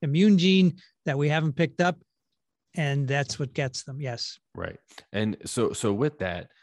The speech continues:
Speaker 2: how come, and I know, I mean, you probably, you, you might have an opinion on this, but not, like, any data to back this up, 'cause there really is none. The, uh, why wasn't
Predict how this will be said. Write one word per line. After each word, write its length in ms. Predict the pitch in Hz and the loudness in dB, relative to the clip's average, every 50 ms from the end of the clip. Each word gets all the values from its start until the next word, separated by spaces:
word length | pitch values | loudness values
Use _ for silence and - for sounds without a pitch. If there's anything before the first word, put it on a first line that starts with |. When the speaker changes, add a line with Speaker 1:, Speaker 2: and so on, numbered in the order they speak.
| _ _ _ _ | _ _ _ _
Speaker 2:
how 200 | - - 139 180 | -6 -4 -4 -4
come, 500 | 175 - 202 196 175 147 127 110 92 - _ _ _ _ - | -4 -4 -6 -4 -4 -4 -4 -4 -6 -8 _ _ _ _ -6
and 100 | 95 92 | -4 -2
I 60 | 95 | -2
know, 120 | 98 95 | -2 -2
I 220 | 92 90 - 87 92 | -4 -4 -6 -8 -8
mean, 300 | 87 87 85 85 87 85 - | -8 -8 -8 -10 -12 -12 -10
you 180 | 92 92 80 - _ _ _ _ - | -10 -10 -10 -12 _ _ _ _ -10
probably, 280 | 87 85 85 82 - - | -8 -6 -6 -8 -8 -6
you, 160 | 95 101 107 - | -4 -4 -4 -2
you 80 | 101 104 | -2 -2
might 120 | 110 95 | -2 0
have 180 | 92 92 82 80 | 0 -2 -4 -4
an 80 | 80 76 | -6 -8
opinion 420 | - - - 180 180 123 90 87 | -8 -6 -4 -4 -2 -2 -4 -4
on 100 | 85 82 | -6 -8
this, 160 | 85 85 - | -10 -12 -12
but 140 | - - 85 | -10 -10 -8
not, 220 | 87 87 80 - | -6 -6 -6 -8
like, 180 | 80 76 82 - _ _ _ _ _ - | -8 -10 -12 -14 _ _ _ _ _ -10
any 180 | 87 85 82 85 | -10 -10 -8 -8
data 320 | 82 92 87 87 87 85 | -6 -4 -4 -4 -4 -4
to 120 | 80 80 | -6 -8
back 360 | 80 - - 82 82 82 - - | -10 -10 -10 -10 -10 -10 -10 -14
this 180 | - - - | -12 -8 -6
up, 140 | 92 85 - | -6 -6 -6
'cause 140 | - - 82 | -8 -10 -6
there 100 | 92 104 | -4 -2
really 240 | 110 104 90 85 80 | -2 -2 -2 -4 -6
is 140 | 85 - | -8 -10
none. 120 | 78 87 - - - - - - _ _ | -12 -14 -14 -18 -20 -20 -20 -20 _ _
The, 380 | - - 113 113 110 95 - - _ - | -6 -2 0 0 0 0 -4 -8 _ -18
uh, 40 | - - _ _ _ _ _ _ _ _ _ _ _ _ _ _ _ - | -18 -18 _ _ _ _ _ _ _ _ _ _ _ _ _ _ _ -12
why 260 | 101 101 113 151 190 214 | -8 -4 -2 0 0 2
wasn't 480 | 202 185 151 123 120 101 98 92 - | 2 0 0 0 0 -2 -2 -4 -6